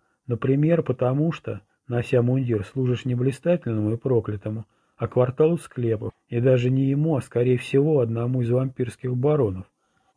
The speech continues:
Я не знаю, как тебя еще не раскусили во втором департаменте, но постараюсь, чтобы в констеблях ты долго не задержался.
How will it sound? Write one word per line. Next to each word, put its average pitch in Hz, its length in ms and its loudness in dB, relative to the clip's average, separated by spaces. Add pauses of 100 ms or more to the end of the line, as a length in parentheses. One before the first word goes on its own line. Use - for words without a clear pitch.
(260)
Я 123 200 4
не 135 140 2
знаю, 135 360 0
как - 180 -2
тебя 117 360 0
еще 110 260 -2
не 117 140 0
раскусили 135 580 -2
во 113 140 2
втором 110 340 0
департаменте, 113 800 -4
но 113 120 -4
постараюсь, 127 760 -2 (260)
чтобы 117 280 -2
в - 60 -6
констеблях 127 640 0
ты 113 140 -4
долго 123 280 2
не 120 120 -2
задержался. 120 800 -2